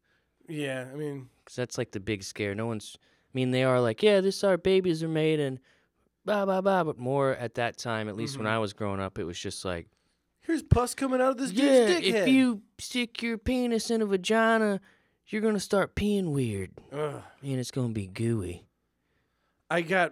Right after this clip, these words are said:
Speaker 2: Hmm.
Speaker 1: poison ivy on my dick one time,
Speaker 2: <laughs>
Speaker 1: and I thought for sure that I, that I had it. I had it. Uh, it finally caught up to me. All my promus-,
Speaker 2: Mm.
Speaker 1: promiscuousness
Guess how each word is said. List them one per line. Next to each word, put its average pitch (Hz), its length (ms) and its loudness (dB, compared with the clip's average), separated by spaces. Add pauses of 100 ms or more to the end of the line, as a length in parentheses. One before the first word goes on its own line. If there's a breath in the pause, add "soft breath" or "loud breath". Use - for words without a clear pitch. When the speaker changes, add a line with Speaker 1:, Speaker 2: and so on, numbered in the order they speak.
Speaker 2:
Hmm. - 60 -2
Speaker 1:
poison 160 320 0
ivy 143 320 0
on 131 120 -6
my 123 140 -8
dick 123 280 -10
one 123 220 -10
time, 123 380 -8 (140)
Speaker 2:
<laughs> - 460 -2
Speaker 1:
and 156 120 0
I 160 80 2
thought 151 400 -2
for 151 160 -4
sure 147 480 -2
that 131 160 -6
I, 131 240 -2 (120)
that 139 200 -6
I 127 240 -2
had 127 320 -4
it. 120 160 -8 (140)
I 127 100 -6
had 131 240 -4
it. 127 120 -8 (300)
Uh, 120 340 -6 (1080)
it 143 140 -6
finally 175 380 0
caught 160 280 0
up 139 200 -6
to 131 120 -10
me. 120 140 -8
All 127 160 -2
my 160 240 -2
promus-, 151 680 -8
Speaker 2:
Mm. 113 240 -2
Speaker 1:
promiscuousness 165 1200 -6